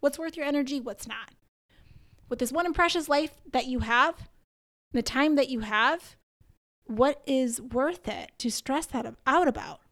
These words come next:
It's not worth it when it's not in your control." So an example is, is that while I've been in Costa Rica, I've also had on my calendar times that I'm working, that I'm facilitating, that I'm teaching classes.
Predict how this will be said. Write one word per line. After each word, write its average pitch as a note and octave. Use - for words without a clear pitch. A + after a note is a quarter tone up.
It's -
not D4
worth D#4
it C#4
when A#3+
it's A3+
not A3+
in A3+
your A3
control." -
So B3
an C4+
example C#4
is, G3+
is A#3
that A3
while B3
I've D#4+
been C4
in C4
Costa B3
Rica, G#3+
I've G#3+
also B3+
had A3+
on C4+
my E4
calendar C4
times C4
that B3+
I'm A#3
working, A3
that A3+
I'm A3
facilitating, A3+
that G3+
I'm G#3
teaching A#3+
classes. -